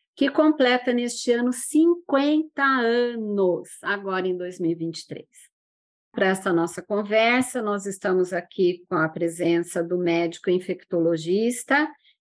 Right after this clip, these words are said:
Éder Gatti, que é diretor do Departamento de Imunização e Doenças Imunopreveníveis do Ministério da Saúde,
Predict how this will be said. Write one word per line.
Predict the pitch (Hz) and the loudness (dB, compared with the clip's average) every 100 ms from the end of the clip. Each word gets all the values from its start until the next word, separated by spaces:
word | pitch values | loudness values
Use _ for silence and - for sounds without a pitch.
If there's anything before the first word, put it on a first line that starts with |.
| - | -4
Éder | 185 185 180 170 | 0 2 2 0
Gatti, | 160 165 180 214 233 240 | 2 2 2 0 -4 -8
que | 233 202 | -2 0
é | |
diretor | 185 190 190 190 190 180 | 0 2 0 0 0 0
do | |
Departamento | 170 185 180 165 175 170 175 175 180 | 0 -4 -4 -6 -4 -2 0 -2 -6
de | 170 226 | -4 -2
Imunização | 226 208 185 170 160 - 185 196 | 0 2 0 0 -6 -6 -4 -2
e | 208 | -2
Doenças | 190 185 180 185 165 | 0 0 0 -4 -6
Imunopreveníveis | 180 190 185 185 175 160 165 196 240 233 196 | -2 0 -2 -2 -4 -2 -2 0 0 0 -2
do | 175 | -2
Ministério | 165 160 - 160 165 | -2 -4 -4 -4 -4
da | 160 | -8
Saúde, | - 135 170 214 254 254 | -6 -2 2 4 4 4